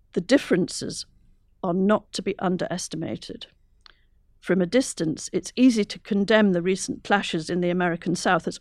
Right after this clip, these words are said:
only about a monument. But monuments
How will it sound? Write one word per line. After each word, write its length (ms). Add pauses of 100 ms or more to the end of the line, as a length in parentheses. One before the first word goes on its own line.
(120)
only 540
about 460
a 60
monument. 720 (920)
But 140
monuments 720